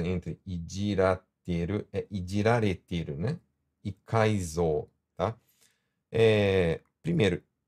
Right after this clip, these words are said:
idirareteru é aquilo que eu expliquei, né? Que foi mexido, que foi modificado, que foi, como é que fala? É... Enfim, que mexe-, mexeram, né?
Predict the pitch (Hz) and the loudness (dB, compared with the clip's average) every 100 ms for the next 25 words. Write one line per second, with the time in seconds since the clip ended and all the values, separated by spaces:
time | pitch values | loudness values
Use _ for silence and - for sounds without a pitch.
0 | - 117 107 156 214 170 110 104 110 151 | -8 -6 -2 0 2 2 2 2 4 2
1 | - 98 - 120 - 127 123 - 139 135 | 0 -2 0 -2 2 2 2 0 -2 0
2 | 107 90 85 90 104 - 113 113 - 104 | 0 2 0 -2 -6 2 4 4 0 2
3 | 110 135 - 120 101 80 85 - 98 98 | 4 4 0 0 0 -2 -6 -2 0 4
4 | 110 104 123 135 127 98 85 90 - _ | 4 4 -2 -4 -2 0 0 -2 -12 _
5 | _ _ _ 87 - 98 95 90 82 80 | _ _ _ -14 -4 0 0 0 -2 -4
6 | _ _ _ - 98 92 101 85 80 73 | _ _ _ -2 -2 0 2 2 0 -4
7 | - _ _ 80 85 82 80 78 76 73 | -10 _ _ -6 -2 0 0 -2 -4 -6
8 | - 78 - - - _ _ - - 294 | -8 -12 -14 -20 -20 _ _ -10 -6 -6
9 | - 90 78 - 95 107 123 - 80 90 | -4 -4 -4 -4 0 2 2 -2 -6 -6
10 | 78 98 123 - 90 67 69 101 | -4 0 0 0 -2 -2 -4 -6